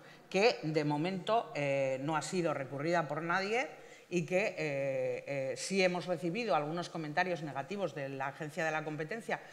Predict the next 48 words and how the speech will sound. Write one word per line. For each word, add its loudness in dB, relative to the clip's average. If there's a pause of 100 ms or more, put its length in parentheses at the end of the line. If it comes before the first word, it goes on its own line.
(200)
que -2
ayer 4
también -2
se -4
habló 2
en 2
la -4
ponencia -2
de 2
la 2
tarde 4 (340)
sobre -4
ese -4
tema, -2 (280)
pero 8
de 4
momento 0
hemos -2
mantenido, 0
eh, -2
eso. -6 (540)
Ahora, 8
¿nosotros 0
qué 6
estamos 2
haciendo 2
en -2
el -2
ámbito 2
de, 0
del 0
desarrollo 2
turístico 0
de 2
nuestra -6
ciudad? 0
Porque -2
yo 2
estoy -4
en -4
el 0
ámbito 2
del 4
desarrollo -2
turístico -4
de 0
la -4
ciudad. 0